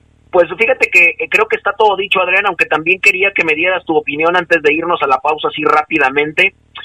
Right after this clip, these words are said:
eh, porque en Irapuato, en Irapuato van a invertir noventa millones de pesos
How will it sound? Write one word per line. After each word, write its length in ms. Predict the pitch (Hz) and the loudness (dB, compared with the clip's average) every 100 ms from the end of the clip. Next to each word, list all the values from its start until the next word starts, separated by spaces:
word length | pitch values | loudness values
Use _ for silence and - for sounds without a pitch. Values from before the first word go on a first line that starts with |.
| - | -8
eh, 480 | - 127 127 120 110 - | 0 2 4 2 0 0
porque 880 | 147 143 - 143 143 139 139 139 139 - | 0 0 0 2 2 2 2 0 -2 -2
en 200 | 151 165 | -2 0
Irapuato, 800 | 165 160 - 214 226 - 196 226 _ _ _ _ _ - | -2 -2 0 -2 0 0 -2 -2 _ _ _ _ _ -4
en 160 | 143 | 0
Irapuato 720 | 151 147 - 196 190 214 233 - - | 0 0 -2 -2 0 2 2 -2 -12
van 280 | 139 175 220 | -4 -2 -2
a 40 | |
invertir 720 | 233 180 165 - - 170 427 - _ _ _ _ | -6 -2 -2 -2 -6 -6 -8 -12 _ _ _ _
noventa 680 | 143 151 160 180 208 214 214 | -6 0 0 0 -4 -2 -4
millones 600 | 185 151 165 180 185 170 | -4 -6 -2 0 0 -2
de 120 | 180 | -2
pesos 640 | - 185 196 180 160 - | -2 2 0 0 -4 -4